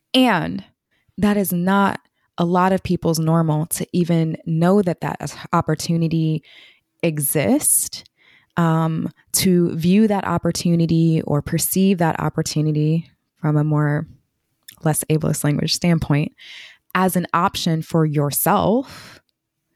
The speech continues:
to be able to have a idea of what that means, how to make it happen, the resources to make it happen. And so when I think about even this example of pausing as a privilege, it's like, okay,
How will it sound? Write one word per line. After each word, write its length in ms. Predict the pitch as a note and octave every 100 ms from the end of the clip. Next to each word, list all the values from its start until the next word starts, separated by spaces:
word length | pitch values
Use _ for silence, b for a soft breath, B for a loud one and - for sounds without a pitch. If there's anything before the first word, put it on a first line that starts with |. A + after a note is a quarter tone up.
| _ _ _
to 180 | - G3+
be 220 | F3+ F#3
able 240 | F3+ F#3 F3+
to 240 | - F3+
have 540 | F3 F#3+ F#3 F3+ F3+ - E3+
a 560 | E3 E3 E3 D#3+ E3+ b b _ -
idea 640 | F#3 E3 _ F#3+ F#3 G#3
of 200 | F#3 D#3+
what 180 | F3 -
that 220 | E3 -
means, 480 | D#3 E3 F#3+ F#3+ F#3
how 340 | - - F#3
to 80 | G3+
make 260 | F#3+ E3+ -
it 120 | -
happen, 480 | - F3 F3 F#3+ F3
the 100 | D3
resources 840 | D3+ F3 A#3+ - F3 D#3 - C3+
to 120 | -
make 200 | - -
it 80 | -
happen. 680 | - - - - - - F3+ _ B B B B B -
And 120 | E3+
so 200 | - F#3
when 160 | F3 E3+
I 100 | F3+
think 320 | - G#3+ A#3
about 340 | G#3+ F3+ E3 -
even 320 | G#3+ A3+ A#3+
this 160 | G3+ -
example 500 | E3+ D#3 D#3 D3+ D3+
of 80 | D3+
pausing 400 | D#3+ D3+ D3+ D#3
as 100 | D3
a 60 | D3+
privilege, 580 | - F3+ F3 D3+ D#3+
it's 160 | - -
like, 260 | D#3 D3+ -
okay, 480 | F3 D#3 D3+ F3+